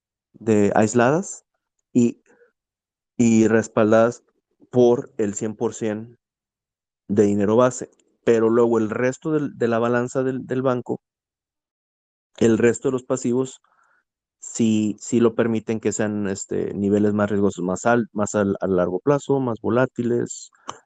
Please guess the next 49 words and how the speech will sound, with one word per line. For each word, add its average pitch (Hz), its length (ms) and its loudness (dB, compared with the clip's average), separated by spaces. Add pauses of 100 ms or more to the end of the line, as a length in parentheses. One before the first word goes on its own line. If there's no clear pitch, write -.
lo - 80 -4
que 101 100 -4
tú 101 120 -2
quieras. 104 180 0
Sí 127 180 2
es 135 120 0
posible, 139 460 -4 (100)
pero 131 420 0 (320)
sí - 220 -2
obviamente 110 520 2
limita 104 420 -2
muchísimo, 107 1160 -6 (600)
este, - 240 -10
la 98 120 -4
capacidad 95 380 -6
de - 40 -2
invertir 113 360 -2
simplemente 113 400 -4
porque 110 220 -2
no 107 80 0
hay 113 80 0
liquidez. 120 420 0
Tienes 110 220 -4
que - 100 -4
cambiar 110 360 0
planes 117 460 0
y 117 100 -2
no 107 140 2
puedes 107 340 0
porque - 240 -6
no 98 100 -2
es - 80 -8
tan 101 140 -4
fácil 101 300 -4
recibir 98 340 -6
liquidez, 110 480 -2 (460)
porque 104 240 0
estás 101 200 -4
limitado 104 460 0
única 104 340 -4
y 104 40 0
exclusivamente 101 800 -4
al 98 160 -4
dinero 92 300 0
base. 110 340 -2
Es - 100 -6
muy 98 240 0
poquito 101 600 -4
para 98 420 0